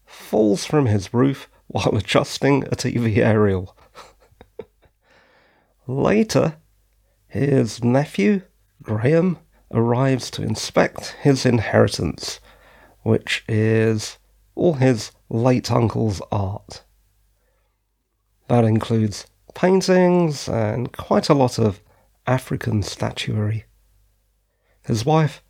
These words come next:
Sarah, names a magical African fetish doll from the collection Charlie Boy, and they keep it,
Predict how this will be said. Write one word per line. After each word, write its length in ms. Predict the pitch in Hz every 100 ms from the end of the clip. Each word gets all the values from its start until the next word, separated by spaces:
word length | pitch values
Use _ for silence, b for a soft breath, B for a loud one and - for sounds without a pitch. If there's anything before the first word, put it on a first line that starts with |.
| _
Sarah, 600 | - 151 156 180 180 - b b b b b
names 500 | 127 131 131 117 -
a 220 | 107 101 -
magical 680 | 135 180 165 131 117 104 - _ -
African 480 | 170 - 147 - 101
fetish 560 | - 214 214 110 -
doll 420 | - 113 113 113 - b b b b
from 560 | _ - 120 117 110 92
the 120 | 110
collection 720 | - 113 127 147 - 147 139 -
Charlie 540 | - - 127 139 143 151
Boy, 400 | 147 151 156 156 b b b b
and 360 | - 151 170 170
they 180 | 135 131
keep 380 | - 113 104 107
it, 440 | 107 - - -